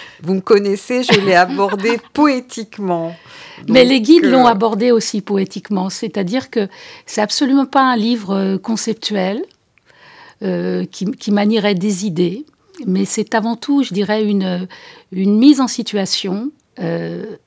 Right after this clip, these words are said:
Speaker 2: pas pour nos états d'âme, mais pour l'état de notre âme, en quelque sorte. Et c'est vrai que le, le, le sous-titre, au départ, qu'on avait choisi, qui, qui s'appelle, euh,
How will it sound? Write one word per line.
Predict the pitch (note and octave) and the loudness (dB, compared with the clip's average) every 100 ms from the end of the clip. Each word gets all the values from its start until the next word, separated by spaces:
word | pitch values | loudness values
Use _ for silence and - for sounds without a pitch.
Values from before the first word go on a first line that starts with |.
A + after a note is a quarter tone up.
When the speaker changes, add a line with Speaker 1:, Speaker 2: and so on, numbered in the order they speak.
| _ _ _ _ - | _ _ _ _ 2
Speaker 2:
pas | C4 | 2
pour | C4 A3+ | 2 -2
nos | G#3+ G#3+ | 0 0
états | G3 C4+ C4+ A#3 | 2 0 2 0
d'âme, | F#3 G3+ A3+ C4+ G3+ F3+ - - - | 2 0 0 0 -2 -6 -12 -20 -10
mais | G3 G3+ | -4 -4
pour | - G#3+ | -2 0
l'état | A3 B3+ B3+ C4 B3 | 2 2 2 0 0
de | G#3+ | 0
notre | G#3 G3+ - | -4 -6 -6
âme, | G3 F3+ | -6 -4
en | F3 | -6
quelque | F3 F#3 F#3 | -8 -12 -12
sorte. | - - - - - - - _ | -12 -14 -18 -20 -20 -20 -20 _
Et | G#3 | -6
c'est | A3+ | -4
vrai | G3+ A#3+ | -2 -2
que | B3+ G#3 F#3+ F3+ F3+ - - - | -4 -6 -4 -6 -8 -14 -20 -14
le, | - F#3 F#2 F2+ | -8 -4 -4 -4
le, | F2+ F2+ - - | -4 -6 -10 -6
le | F#3 | -6
sous-titre, | G3+ D4 - D4+ - - | -4 -4 0 0 -2 -8
au | - | -4
départ, | G#3 A3 A3+ - | -4 -2 -4 -4
qu'on | A#3 | -6
avait | G3+ G3+ | -4 -4
choisi, | - G3+ F3+ G#3 A#3 - | -4 -6 -6 -6 -10 -10
qui, | - F3+ F3+ | -8 -8 -8
qui | - | -12
s'appelle, | - F3 G3+ F#3+ F3+ | -14 -10 -8 -8 -8
euh, | F3 E3+ F3 | -8 -10 -12